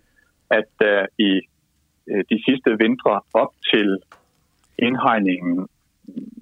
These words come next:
faktisk var væsentligt flere dyr, end der er på nuværende tidspunkt. Men ikke desto mindre, så var det meget svært at erkende deres, øh, effekt på de forskellige naturtyper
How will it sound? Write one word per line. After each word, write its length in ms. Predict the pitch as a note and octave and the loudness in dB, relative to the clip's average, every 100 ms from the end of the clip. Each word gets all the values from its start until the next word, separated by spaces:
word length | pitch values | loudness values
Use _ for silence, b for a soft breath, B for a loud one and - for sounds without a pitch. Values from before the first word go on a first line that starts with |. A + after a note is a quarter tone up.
| - - | -20 -2
faktisk 320 | A2+ - B2+ | -2 0 0
var 200 | G#2+ G2+ - _ _ | 0 -2 -4 _ _
væsentligt 440 | A#2 A#2 C3 A2 - | 0 0 0 -2 0
flere 180 | B2 D3 | 0 2
dyr, 180 | D#3 G#2+ - _ _ _ | 0 0 -4 _ _ _
end 400 | A2 G#2+ F#2+ F2+ F2 _ b b b b - | -2 0 0 -2 -4 _ b b b b -4
der 60 | - | -2
er 40 | F2 | 0
på 60 | G2+ | 0
nuværende 340 | G#2 E3+ C3 - | 2 2 0 -2
tidspunkt. 380 | - C#3 - - _ _ _ _ - | 0 -2 -2 -8 _ _ _ _ -4
Men 180 | A2 A2 | 0 0
ikke 180 | A2 | 0
desto 160 | B2 - | -2 0
mindre, 300 | G#2+ G#2+ B2 | 0 2 0
så 80 | A2 | 0
var 80 | A2 | 0
det 100 | G2+ | 2
meget 240 | G2 A2+ - | 2 0 -2
svært 200 | C3+ A#2 - - | -2 -2 -4 -2
at 140 | G#2 - | -2 -2
erkende 340 | - - A#2 G#2 G#2 | -4 -2 -2 0 -2
deres, 180 | G#2 - G#2+ | -2 -2 0
øh, 260 | G2+ F#2+ F2 E2+ - A2 | 2 0 -2 -6 -4 -2
effekt 260 | - C#3 - - | 0 -2 -4 -4
på 360 | A#2+ G2+ G2+ G2+ | 0 2 0 0
de 60 | A2 G2+ | -2 -2
forskellige 440 | - B2 A2 G#2 | 0 0 2 0
naturtyper 640 | G#2 - C#3+ A#2+ B2+ B2 | -2 0 -2 0 0 0